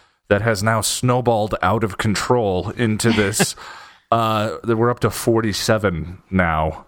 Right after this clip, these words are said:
Speaker 1: uh, f-, for every, f-, for the first forty-seven episodes of the show.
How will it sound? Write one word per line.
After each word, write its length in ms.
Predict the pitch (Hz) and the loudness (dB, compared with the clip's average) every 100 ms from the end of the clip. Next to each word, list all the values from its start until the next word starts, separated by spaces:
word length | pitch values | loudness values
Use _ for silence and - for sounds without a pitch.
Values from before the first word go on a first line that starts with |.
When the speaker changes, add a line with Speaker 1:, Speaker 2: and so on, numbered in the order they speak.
| - | -2
Speaker 1:
uh, 460 | 95 87 82 85 73 | 0 2 0 -2 -4
f-, 60 | - | -10
for 540 | - - - 110 104 | -18 -16 -2 0 2
every, 380 | 110 110 117 110 | 0 2 0 0
f-, 40 | |
for 320 | - - - | -6 -12 -2
the 60 | 107 | 0
first 240 | - 127 | 2 0
forty-seven 440 | - 120 - 104 95 | 2 0 0 0 2
episodes 460 | 92 92 90 82 | -2 0 0 0
of 140 | 85 - | -2 -2
the 80 | 76 | -2
show. 440 | - 82 67 | 0 0 0